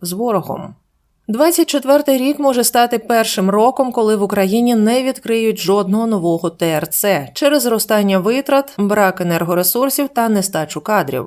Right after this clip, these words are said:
Про це повідомляє видання Forbes Україна.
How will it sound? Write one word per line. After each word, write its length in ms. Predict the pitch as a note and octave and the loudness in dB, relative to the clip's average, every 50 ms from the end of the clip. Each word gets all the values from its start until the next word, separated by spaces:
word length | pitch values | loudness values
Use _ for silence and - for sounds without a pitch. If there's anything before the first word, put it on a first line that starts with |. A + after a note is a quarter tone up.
| - - | -4 -2
Про 160 | - A#3+ A#3+ | 0 0 0
це 220 | - - D4 D4+ | 2 2 2 0
повідомляє 520 | D#4 D#4+ D#4 D4 A3+ A3+ G#3+ G#3 G3+ G3 F#3+ | 2 0 0 0 2 2 2 2 2 2 2
видання 520 | F3 F3 D#3 E3 F3 F#3+ G3+ G#3+ A#3+ A3+ - - | 2 0 0 2 2 2 2 2 0 -2 -2 -2
Forbes 360 | A3 E3+ D3+ C#3 - - - - | -2 0 0 -2 -4 -8 -8 -6
Україна. 720 | F3 F3 F3+ - E3+ E3 D#3 D#3 E3 D#3 C#3+ B2 B2+ C#3+ | -6 -4 -2 -2 -2 -2 0 -2 -2 -2 -4 -4 -6 -10